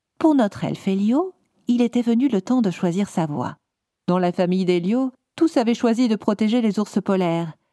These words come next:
Et ils faisaient si bien leur travail que les humains pensaient que les ours blancs avaient presque disparu de la planète.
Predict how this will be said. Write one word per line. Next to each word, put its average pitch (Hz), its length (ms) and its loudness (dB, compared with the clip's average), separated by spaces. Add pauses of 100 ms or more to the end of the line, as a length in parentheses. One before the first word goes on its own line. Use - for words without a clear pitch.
(260)
Et 226 100 2
ils 214 80 2
faisaient 160 300 0
si 240 180 0
bien 202 200 2
leur 165 160 0
travail 190 500 0
que 226 100 2
les 170 220 0
humains 262 200 2
pensaient 254 320 0
que 302 80 -4
les 226 220 0
ours 247 220 -2
blancs 277 260 0
avaient 190 160 0
presque - 420 -2
disparu 214 480 0
de 208 80 0
la 147 120 -2
planète. 185 520 -4